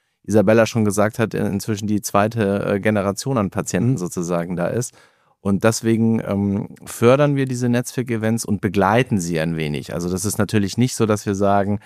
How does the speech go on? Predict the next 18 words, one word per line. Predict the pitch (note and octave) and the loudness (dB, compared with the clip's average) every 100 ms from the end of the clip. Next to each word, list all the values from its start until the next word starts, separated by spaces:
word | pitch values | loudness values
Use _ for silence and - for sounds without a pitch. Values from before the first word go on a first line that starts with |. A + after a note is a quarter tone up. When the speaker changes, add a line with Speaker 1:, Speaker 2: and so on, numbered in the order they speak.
| - _ _ | -14 _ _
Speaker 1:
"Ihr | - G#2+ | 0 2
habt | - | 2
jetzt | G#2+ - | -2 0
hier | A2 G#2+ | 0 0
zwei | - F#2+ | 2 0
Tage, | F#2 G2+ A2 C3 B2+ A#2 | 2 2 2 2 0 2
ähm, | G#2+ G2+ G2+ G2 | 0 0 -2 -4
schließt | - A#2+ - | 0 0 2
euch | G#2 F#2+ | 2 2
ein | F#2 B2 | 2 2
und | A#2 | 0
kommt | - A#2 | 0 -2
mit | G2+ | 0
einer | G2+ | 0
schlauen | F#2+ F#2+ F#2 | 2 2 4
Lösung | F2+ B2 E3+ | 4 4 2
raus", | D3 D3+ D#3+ - | 4 4 4 2
sondern | A#2 A2+ | 4 2